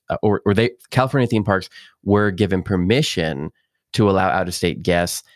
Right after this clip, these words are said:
but the guests have to be fully vaccinated or be able to prove a negative test result within a certain window. Like, I think it's, like, a twenty-four hour window, like, of a very early negative test result.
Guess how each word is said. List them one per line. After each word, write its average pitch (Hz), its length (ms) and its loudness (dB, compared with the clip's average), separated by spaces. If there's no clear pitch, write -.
but 95 260 -2
the 95 80 0
guests 110 340 0
have - 300 -4
to 117 80 -6
be 92 200 -2
fully 127 420 0
vaccinated 113 760 -2
or 95 180 0
be 95 120 -2
able 90 220 -2
to 87 220 -2
prove 92 760 0
a 92 460 2
negative 98 440 0
test 95 300 -2
result 87 400 -2
within 87 300 -2
a 85 80 0
certain 76 360 -4
window. 73 540 -6
Like, - 100 -2
I - 40 2
think 90 100 0
it's, 82 80 -4
like, 87 80 -4
a 73 40 -6
twenty-four 87 260 0
hour - 120 -2
window, 67 280 -4
like, 95 160 -2
of 90 240 0
a 92 60 -2
very 90 260 -2
early 82 180 -2
negative 76 240 -4
test - 220 -4
result. 69 300 -4